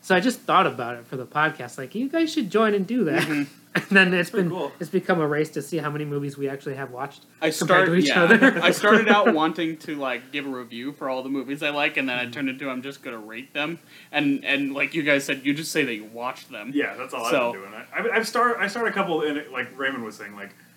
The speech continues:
Speaker 3: if I remember it well enough to star it, there's t-, some movies I'm like, I
Speaker 2: Yeah.
Speaker 3: know I've watched that movie,
Speaker 1: Mm-hmm.
Speaker 3: but I don't know if I remember well enough to
Speaker 2: Emily
Speaker 3: actually
Speaker 2: was
Speaker 3: give
Speaker 2: giving
Speaker 3: it
Speaker 2: me
Speaker 3: a
Speaker 2: a hard
Speaker 3: star.
Speaker 2: time 'cause she's like, "You're giving everything four and five stars." I was like, "That's because I'm only seeing movies that I really like."
Speaker 1: Uh-huh.
Speaker 3: The,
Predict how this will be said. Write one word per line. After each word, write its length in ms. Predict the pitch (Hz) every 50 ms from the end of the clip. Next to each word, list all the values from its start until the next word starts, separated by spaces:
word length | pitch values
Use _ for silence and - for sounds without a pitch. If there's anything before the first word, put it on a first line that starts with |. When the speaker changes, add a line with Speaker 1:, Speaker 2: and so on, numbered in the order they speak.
| _ _ _ -
Speaker 3:
if 160 | 147 151 151
I 60 | 160
remember 640 | 123 104 98 87 90 92 107 139 147 185 190 185 -
it 100 | 165 180 170
well 200 | 175 185 190 190
enough 280 | 190 196 196 202 202 -
to 100 | 214 202
star 320 | - - 208 196 196 202
it, 140 | 208 202 160
there's 240 | 147 143 143 - -
t-, 120 | 190 -
some 200 | - - 196 208
movies 260 | 202 151 139 131 123 131
I'm 100 | 127 123
like, 120 | 123 117
I 80 | 156 143
Speaker 2:
Yeah. 60 | 131
Speaker 3:
know 80 | - 247 247
I've 100 | - 147
watched 240 | 147 180 202 202
that 100 | 214 202
movie, 200 | 190 196 202 -
Speaker 1:
Mm-hmm. 100 | - 135 -
Speaker 3:
but 80 | 107
I 40 | 101
don't 260 | 101 - 143 160 156
know 160 | 120 127 123 123
if 80 | 117
I 80 | 110 101 92 95 98 98
remember 340 | 113 110 113 127 143 135 104
well 160 | 101 98 95
enough 80 | - -
to 80 | 175
Speaker 2:
Emily 140 | 175 185 185 196
Speaker 3:
actually 80 | 202 202
Speaker 2:
was 100 | 190 180
Speaker 3:
give 40 | 170 180
Speaker 2:
giving 60 | 170 170
Speaker 3:
it 40 | 165
Speaker 2:
me 40 | 156
Speaker 3:
a 40 | 151
Speaker 2:
a 20 |
hard 200 | 156 165 160 147
Speaker 3:
star. 100 | - 170
Speaker 2:
time 140 | 156 156 151
'cause 100 | - -
she's 180 | 156 156 139 147
like, 160 | - - -
"You're 100 | 156 143
giving 300 | 160 175 180 185 170 143
everything 400 | 147 156 165 165 151 170 156 143
four 220 | - - 147 147
and 120 | 147 147 139
five 220 | 147 135 131 131
stars." 300 | - - 175 160 135 135
I 40 | 131
was 120 | 127 120
like, 100 | 123 117
"That's 180 | - 156 180 -
because 300 | - 233 220 240 240 226
I'm 140 | 226 208 175
only 280 | 180 190 208 220 202
seeing 340 | 190 - 220 226 226 208 185
movies 320 | 175 202 208 202 202 175 160
that 100 | 175 165
I 60 | 165
really 320 | 156 151 175 190 180 165
like." 340 | 160 185 190 147 104 - - - - -
Speaker 1:
Uh-huh. 320 | 147 143 127 135 127 135 131
Speaker 3:
The, 240 | - 185 180 165 -